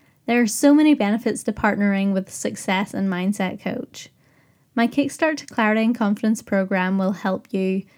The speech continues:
develop a successful online business that aligns with who you really are, work out your priorities and create a watertight strategy around them,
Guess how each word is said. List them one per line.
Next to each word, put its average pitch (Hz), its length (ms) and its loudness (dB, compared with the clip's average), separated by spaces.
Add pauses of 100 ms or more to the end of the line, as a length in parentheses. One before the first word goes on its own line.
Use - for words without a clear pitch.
(160)
develop 196 440 0
a 262 60 2
successful 220 720 -2
online 202 400 2
business 220 460 0
that - 180 -4
aligns 196 500 2
with 233 200 -2
who - 120 -6
you 196 200 -2
really 196 340 -2
are, 190 400 -4 (640)
work 233 200 2
out 233 140 2
your 233 140 4
priorities 233 880 0
and 202 180 0
create 196 220 0
a 202 60 -2
watertight 208 600 0
strategy 190 560 -4
around 196 320 0
them, 190 320 -4